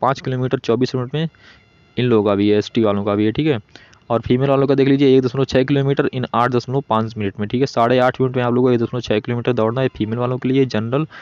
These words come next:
ओबीसी और एससी वालों के लिए, ठीक है। और एसटी वालों के लिए एक दशमलव छः किलोमीटर in आठ दशमलव पाँच मिनट, इन,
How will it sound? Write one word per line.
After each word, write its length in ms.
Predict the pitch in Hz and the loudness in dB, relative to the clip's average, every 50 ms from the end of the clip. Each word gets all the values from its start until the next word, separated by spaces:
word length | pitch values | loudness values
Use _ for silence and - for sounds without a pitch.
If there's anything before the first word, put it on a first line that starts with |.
| - - _ - | -20 -10 _ 0
ओबीसी 380 | 110 104 113 120 - - 147 | 0 2 2 0 0 0 -2
और 160 | - 117 113 | 0 0 0
एससी 220 | 113 104 - - 113 | 0 -2 -2 -2 -2
वालों 200 | 107 101 101 98 | 0 0 -2 -2
के 80 | 104 | -2
लिए, 80 | 107 104 | -2 -2
ठीक 140 | 104 131 143 | -2 -2 -2
है। 80 | 143 143 - - - - _ - | -2 -2 -4 -10 -20 -12 _ -2
और 120 | 113 110 | 0 2
एसटी 260 | 117 110 - - 143 | 2 0 0 0 2
वालों 220 | 139 139 139 139 135 | 4 4 4 2 2
के 100 | - 147 | 2 2
लिए 100 | 147 139 | 4 4
एक 60 | 131 | 4
दशमलव 200 | 120 - 131 127 | 2 0 -4 -6
छः 200 | - - 127 135 135 - - | -2 -2 -2 -2 -2 -2 -2
किलोमीटर 420 | 139 135 131 131 131 - 156 143 | 0 2 2 2 0 0 -2 -4
in 200 | - 127 143 165 - | -4 -6 -8 -6 -4
आठ 120 | 127 117 110 | -2 -2 0
दशमलव 180 | 107 120 117 | 0 0 0
पाँच 200 | 107 - 104 101 - | 0 0 -2 -2 -2
मिनट, 140 | 104 101 107 | -6 -4 -4
इन, 180 | 110 120 123 | -4 -4 -4